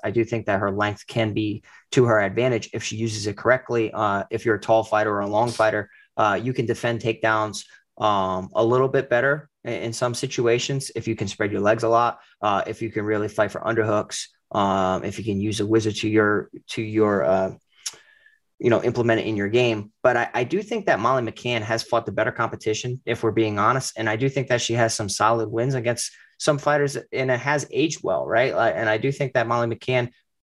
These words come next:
mixes up her M M A game better than, uh, than Kim. Kim is just content staying and, and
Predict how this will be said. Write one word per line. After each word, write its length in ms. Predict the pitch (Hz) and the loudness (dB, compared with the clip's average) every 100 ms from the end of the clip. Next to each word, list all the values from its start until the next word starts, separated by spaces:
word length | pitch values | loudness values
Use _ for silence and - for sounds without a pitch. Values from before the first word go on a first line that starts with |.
| _ | _
mixes 480 | - 147 175 - 151 | -2 2 2 2 2
up 160 | 156 151 | 2 2
her 240 | 135 131 | -2 -2
M 140 | 131 127 | -2 0
M 80 | |
A 100 | 127 | 0
game 300 | 120 123 117 | 2 2 0
better 240 | 110 110 113 | 2 2 2
than, 260 | 110 107 | 0 -2
uh, 220 | 85 107 101 | 0 0 0
than 200 | 113 107 | -2 -4
Kim. 300 | - 113 104 | -2 -2 -2
Kim 260 | - 120 | 0 0
is 140 | 113 104 | 0 -2
just 240 | 117 - | -2 -2
content 480 | 113 98 110 113 - | -2 -2 0 0 0
staying 600 | - - 120 127 135 135 - _ _ | -2 2 4 4 2 0 -4 _ _
and, 340 | - 113 113 104 | -2 0 0 -2
and 240 | 113 104 | -2 -2